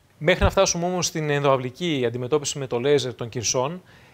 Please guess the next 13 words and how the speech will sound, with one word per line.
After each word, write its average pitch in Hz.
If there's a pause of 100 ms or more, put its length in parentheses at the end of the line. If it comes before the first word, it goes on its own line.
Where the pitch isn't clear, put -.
υπάρχουν 151
άλλες 135
τακτικές 139
οι 143
οποίες 135
μπορούν 139
να 147
χρησιμοποιηθούν 135
με 135
πολύ 143
υψηλά 143
ποσοστά 131
επιτυχίας; 123